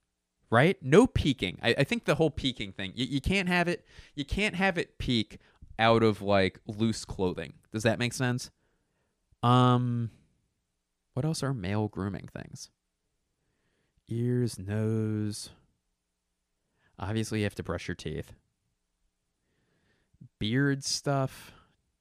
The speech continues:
You can't have shit in your beard, all right? Hair.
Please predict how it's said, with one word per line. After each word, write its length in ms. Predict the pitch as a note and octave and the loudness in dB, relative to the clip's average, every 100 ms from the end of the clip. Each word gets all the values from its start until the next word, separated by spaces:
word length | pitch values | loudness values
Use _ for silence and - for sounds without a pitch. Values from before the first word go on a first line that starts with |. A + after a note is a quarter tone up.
| _ _ _ _ _ _ - | _ _ _ _ _ _ -16
You 100 | - | -2
can't 160 | D3 | 0
have 140 | C#3 G#2+ | 0 -2
shit 220 | - G#2 | -4 -4
in 60 | |
your 120 | G2+ F2+ | -4 -4
beard, 420 | F2+ F2+ E2+ - _ _ _ _ - | -2 0 -2 -6 _ _ _ _ -6
all 60 | |
right? 240 | F#2+ F#2+ - _ _ _ _ _ _ _ _ _ _ _ _ _ | 0 0 -2 _ _ _ _ _ _ _ _ _ _ _ _ _
Hair. 880 | - - A2 A#2+ A#2+ A#2+ A#2 A#2 | -16 -2 0 2 2 2 0 -4